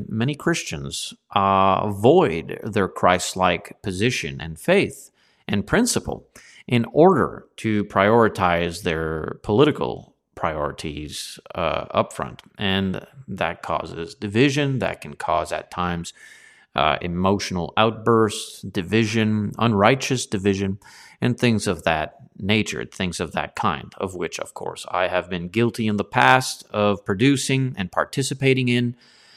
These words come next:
and, uh, has, have since changed my thoughts on that. It does not help one become approachable for the end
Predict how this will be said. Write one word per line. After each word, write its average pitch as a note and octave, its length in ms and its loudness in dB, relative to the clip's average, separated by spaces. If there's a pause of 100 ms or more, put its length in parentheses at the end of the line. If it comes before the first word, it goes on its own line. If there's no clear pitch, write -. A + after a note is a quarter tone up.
(240)
and, G2+ 500 2
uh, F#2 280 4
has, F2 560 -2
have F2+ 220 -4
since E2+ 380 -8
changed F#2 440 -4
my D#2 180 -4
thoughts - 440 -2
on D#2 260 -8
that. - 340 -10
It - 200 -14
does - 260 -10
not F#2+ 240 -2
help F#2+ 300 -2
one F#2+ 340 -2
become F2+ 560 -8
approachable E2+ 800 0
for - 180 -10
the F#2 180 -2
end F2 280 -4